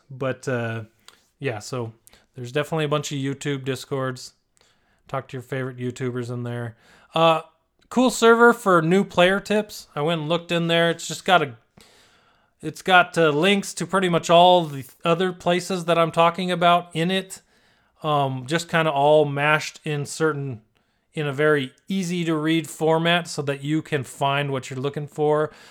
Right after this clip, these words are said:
But that is the Dagobah server, ser-, <laughs> the Dagobah server for new player tips.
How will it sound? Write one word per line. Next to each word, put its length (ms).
But 180
that 180
is 160
the 540
Dagobah 600
server, 640
ser-, 340
<laughs> 1600
the 360
Dagobah 760
server 800
for 200
new 200
player 340
tips. 560